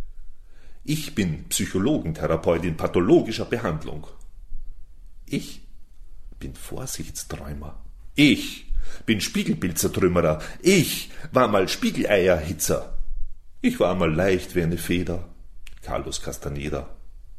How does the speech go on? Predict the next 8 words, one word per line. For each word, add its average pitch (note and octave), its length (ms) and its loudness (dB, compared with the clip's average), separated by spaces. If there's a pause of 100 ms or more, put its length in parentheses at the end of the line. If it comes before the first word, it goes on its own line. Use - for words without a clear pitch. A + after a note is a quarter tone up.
(200)
See - 220 0
you F3+ 100 6
later, G#2+ 600 2 (100)
Alligator, F#2+ 680 2 (180)
Buddha, G#2 440 4
Gautama, F#2 680 2
Hermann, D#2+ 480 2
Hesse, G2 480 2